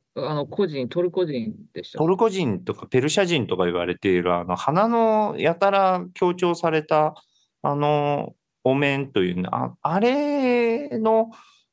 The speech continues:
Speaker 2: 系譜に属する、まあ、要するに、その、いろんな芸、芸能行列を先導する役に、鼻のた-、高いなんかおるっていうのは、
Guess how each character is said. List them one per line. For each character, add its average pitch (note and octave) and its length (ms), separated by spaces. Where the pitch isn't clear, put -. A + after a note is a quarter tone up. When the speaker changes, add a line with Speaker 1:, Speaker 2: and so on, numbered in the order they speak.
Speaker 2:
系 G3 240
譜 G3 180
に F#3+ 160
属 F3+ 240
す F3 160
る、 G#2 200
ま E3+ 140
あ、 C#3+ 40
要 E3 160
す G#3 140
る E3 80
に、 F#2 200
そ A2+ 160
の、 G2+ 380
い C#3 100
ろ G#3 180
ん A#3+ 120
な A#3+ 140
芸、 E3+ 360
芸 C3+ 300
能 A3 220
行 B3+ 280
列 B2+ 300
を G#2+ 240
先 F3 360
導 F3+ 220
す F3+ 160
る F3+ 120
役 E3 300
に、 G2+ 360
鼻 D#3 280
の A3 160
た-、 F#3+ 180
高 - 260
い A2+ 360
な C#3 120
ん F3 80
か F2+ 120
お A#2+ 120
る C3+ 180
っ - 140
て G2 140
い F#2+ 80
う F#2+ 120
の F2+ 140
は、 F#2 320